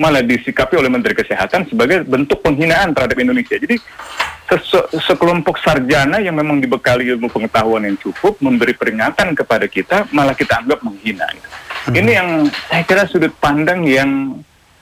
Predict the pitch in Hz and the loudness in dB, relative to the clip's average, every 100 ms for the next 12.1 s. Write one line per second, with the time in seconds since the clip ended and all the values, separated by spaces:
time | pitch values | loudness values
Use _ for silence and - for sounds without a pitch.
0 | _ _ - _ - 160 135 175 185 139 | _ _ -20 _ -2 2 4 4 2 0
1 | 190 202 143 - 110 123 120 110 98 107 | 0 2 0 -6 -2 -2 0 -2 -4 -4
2 | - 104 104 92 107 101 143 156 190 226 | 0 2 2 0 -2 -4 0 2 2 0
3 | 170 - - 151 165 170 147 175 196 - | -2 -8 -14 -2 0 2 2 0 -2 0
4 | 175 185 160 139 131 131 131 131 135 - | 0 0 0 2 0 0 0 0 -4 -10
5 | - - 151 135 139 147 156 139 135 104 | -20 -4 -2 2 0 0 0 2 0 0
6 | 101 92 - 113 107 143 131 165 120 117 | -6 -8 -4 -2 0 2 2 2 2 0
7 | 117 117 135 127 113 107 101 110 120 127 | 0 0 0 0 0 0 0 0 0 0
8 | - - - 117 110 107 101 98 110 107 | -4 -20 -4 0 2 2 0 0 -2 -4
9 | - 98 95 98 110 131 170 147 - 151 | -2 -2 -2 0 0 2 -2 -2 0 2
10 | 175 208 175 127 110 92 90 92 151 101 | 2 0 0 -2 0 -2 0 -2 -4 -4
11 | 95 113 120 107 101 101 92 113 185 220 | -2 2 2 2 2 2 0 0 2 0
12 | 110 | -2